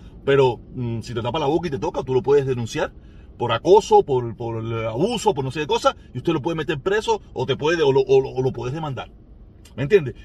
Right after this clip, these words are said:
Quiere decir que cuando usted habla de dictadura en Miami, eso es una falsedad, eso no existe. En Miami puede ser que haya políticos que estén en contra de lo que usted piensa. Y estoy seguro que los hay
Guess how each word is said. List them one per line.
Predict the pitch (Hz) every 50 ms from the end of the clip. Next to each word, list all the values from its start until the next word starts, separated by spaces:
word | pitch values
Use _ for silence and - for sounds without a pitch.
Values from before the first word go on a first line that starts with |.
| - -
Quiere | - 269 294 294
decir | 254 - 285 285 214 -
que | 202 185 156 131 - - - -
cuando | 190 190 196 202
usted | 196 - - 269
habla | 262 285 269 262 254 233
de | 190 175 175 175 175 175 160
dictadura | 175 175 202 156 135 - 196 180 185 226 269 254 233
en | 202
Miami, | 185 185 214 254 247 196 185
eso | 185 - 208
es | 185
una | 208 208 196 -
falsedad, | - 190 160 143 135 - - 131 120 139
eso | - - 208 202
no | 208 208
existe. | 196 - - 254 240 - - - - - 196 - - - - - - - -
En | - 208 220
Miami | 214 214 220 240 269 277 247 196 190 226 277 - - - - - - - - - - - - - - - - - - - - - - - - -
puede | - 131 135 160 160
ser | - 262 311
que | - 165
haya | 170 175 185
políticos | - 185 151 135 151 269 320 - 330 - 180 147 -
que | - 143
estén | - - 226 247 240
en | 202 180 170 139
contra | - - 240 302 415 415 - - 196 175 160
de | 156
lo | 143 139 131
que | 139
usted | 131 - - 226
piensa. | - 165 147 123 - - - - - - - - - - - - - - - - - - - - - - - - - - -
Y | - -
estoy | 131 - 233 -
seguro | - 262 320 339 -
que | 214 190
los | 175 147 135
hay | 190 254 311 311 202 147